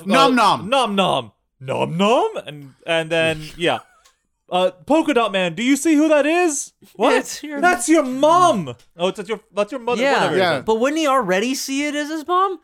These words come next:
Speaker 2: I think he only sees people that way. So it took Bloodsport kind of manipulating that to
Speaker 3: That's
Speaker 2: really get him into
Speaker 3: fair,
Speaker 2: it.
Speaker 3: fair, I suppose. And then we reach the grossest scene in the movie.
Speaker 2: What's the
Speaker 1: Well,
Speaker 2: grossest?
Speaker 1: in the
Speaker 2: The
Speaker 1: Star?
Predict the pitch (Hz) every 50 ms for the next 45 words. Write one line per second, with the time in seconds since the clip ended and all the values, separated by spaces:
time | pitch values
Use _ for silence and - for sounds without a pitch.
0 | _ _ - 170 170 269 277 262 - 262 240 220 220 240 254 240 - - 220 208
1 | 190 170 - - - - 190 196 196 - 254 254 254 262 277 254 233 247 262 269
2 | 285 330 339 302 _ - - - 220 208 208 196 208 - - 220 220 220 - -
3 | 185 185 196 185 170 - - - 202 196 190 170 - - 190 185 180 175 175 156
4 | 160 165 165 156 170 180 165 - 175 160 147 135 131 127 123 123 120 123 120 117
5 | 117 117 - _ - 160 143 143 147 147 147 143 135 135 151 147 143 139 135 131
6 | 131 127 127 - 196 226 196 180 180 196 240 240 202 - - 202 185 175 175 185
7 | 165 185 160 - 160 151 156 165 160 - - - _ _ - 175 180 220 277 339
8 | 349 311 220 196 196 - - - 233 185 202 208 240 302 359 - - 220 - -
9 | - 156 151 139 135 127 131 127 123 127 123 120 117 120 107 113 - _ _ _
10 | _ _ _ _ _ _ _ 131 - 151 160 156 147 143 151 147 - 147 147 -
11 | 131 147 147 156 165 165 156 147 - 147 156